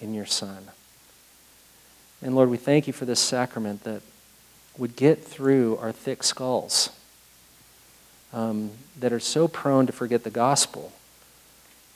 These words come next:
that just as you feed us, just as you, just as you sustain our life with food and drink, how much more have you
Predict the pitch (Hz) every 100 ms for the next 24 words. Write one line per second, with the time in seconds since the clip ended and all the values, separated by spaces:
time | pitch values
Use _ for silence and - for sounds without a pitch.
0 | - - 127 123 - 147 - 131 120 117
1 | - - 123 120 92 - - - - 165
2 | 143 - 139 123 127 123 123 - 156 139
3 | 127 143 131 120 113 - 127 123 120 120
4 | 117 117 - 123 117 113 113 113 101 -
5 | - 135 131 123 117 117 113 107 104 107